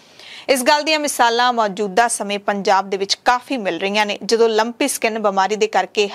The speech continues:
ਹਜ਼ਾਰਾਂ ਪਸ਼ੂ ਆਪਣੇ ਮਾਲਕਾਂ ਤੋਂ ਵਿਛੜਦੇ ਜਾ ਰਹੇ ਨੇ। ਇਸ ਭਿਆਨਕ ਬਿਮਾਰੀ ਨੇ ਪਸ਼ੂ ਮੇਲਿਆਂ ਦੇ ਵਿੱਚ ਆਪਣੇ ਮਾਲਕ ਦੇ ਲਈ ਪੰਤਾਲੀ ਮੋਟਰਸਾਈਕਲ ਅਤੇ ਟਰੈਕਟਰ ਜਿੱਤਣ ਵਾਲੇ ਸਿਕੰਦਰ ਨੂੰ ਵੀ ਖੋਹ ਲਿਆ ਹੈ।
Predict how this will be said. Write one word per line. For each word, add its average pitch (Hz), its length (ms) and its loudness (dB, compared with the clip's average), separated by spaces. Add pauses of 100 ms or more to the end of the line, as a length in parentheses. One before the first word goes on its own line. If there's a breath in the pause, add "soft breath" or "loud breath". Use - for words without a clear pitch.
ਹਜ਼ਾਰਾਂ 240 400 2
ਪਸ਼ੂ - 420 -2 (300 loud breath)
ਆਪਣੇ 269 420 2
ਮਾਲਕਾਂ 202 480 0
ਤੋਂ 208 200 -2
ਵਿਛੜਦੇ 202 500 -2
ਜਾ 180 200 2
ਰਹੇ 202 200 -2
ਨੇ। 226 120 -2 (340 loud breath)
ਇਸ 277 160 0
ਭਿਆਨਕ 285 380 2
ਬਿਮਾਰੀ 226 420 2
ਨੇ 254 160 0
ਪਸ਼ੂ 220 360 -2
ਮੇਲਿਆਂ 202 340 0
ਦੇ 240 80 -2
ਵਿੱਚ 202 200 -2
ਆਪਣੇ 208 260 -2
ਮਾਲਕ 202 420 0
ਦੇ 247 100 2
ਲਈ 226 280 0 (300 loud breath)
ਪੰਤਾਲੀ 262 600 2
ਮੋਟਰਸਾਈਕਲ 226 880 0
ਅਤੇ 202 220 0
ਟਰੈਕਟਰ 220 520 -2
ਜਿੱਤਣ 208 380 -2
ਵਾਲੇ 196 220 2
ਸਿਕੰਦਰ 240 580 0
ਨੂੰ 220 120 -4
ਵੀ 220 100 -2
ਖੋਹ 196 340 -4
ਲਿਆ 220 160 2
ਹੈ। 233 200 0